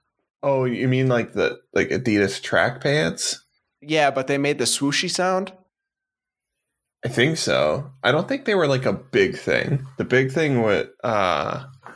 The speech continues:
Speaker 1: where I was with Adidas pants were the ones that you,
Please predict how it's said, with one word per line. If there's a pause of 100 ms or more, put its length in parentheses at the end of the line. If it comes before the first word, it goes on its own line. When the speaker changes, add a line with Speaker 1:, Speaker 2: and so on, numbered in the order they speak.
(440)
Speaker 1:
where
I
was (240)
with
Adidas
pants
were
the
ones
that
you,